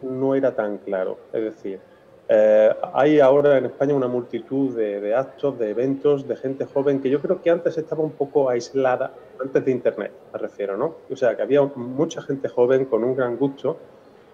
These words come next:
eh, por la poesía, pero creo que estaban como un poco aislados en burbujas, a lo mejor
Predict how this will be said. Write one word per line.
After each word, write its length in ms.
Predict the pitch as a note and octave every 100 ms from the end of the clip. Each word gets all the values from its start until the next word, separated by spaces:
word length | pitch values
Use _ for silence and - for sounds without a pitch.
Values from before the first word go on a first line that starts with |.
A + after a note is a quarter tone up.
| -
eh, 260 | A2+ A2 A2
por 140 | A2 A2+
la 160 | A2+
poesía, 480 | A#2+ A#2 A2 D#3 B2 - - - - _ _
pero 240 | C#3 C#3+ D3+
creo 220 | D#3+ F3+
que 80 | E3+
estaban 500 | - D#3 D#3+ E3 E3
como 220 | C#3+ C#3
un 60 | C#3
poco 200 | D3+ C#3
aislados 560 | B2+ - D3 D3+ C#3+
en 140 | B2+ A#2+
burbujas, 600 | A#2+ D3 C#3 C#3+ C#3+ C3
a 60 |
lo 80 | A#2
mejor 300 | A2+ - -